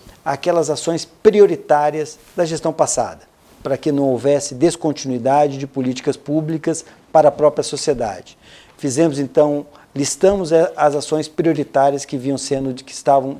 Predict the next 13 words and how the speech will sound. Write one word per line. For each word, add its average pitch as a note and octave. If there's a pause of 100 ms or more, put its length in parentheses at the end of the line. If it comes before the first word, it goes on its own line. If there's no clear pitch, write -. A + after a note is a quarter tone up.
implementadas. C3 (400)
Pegamos G#3+
aquilo G#3
que G3+
o -
governador F#3+
Renato E3+
Casagrande D#3+
discutiu F3
durante E3
o F3+
processo D#3+
eleitoral, D#3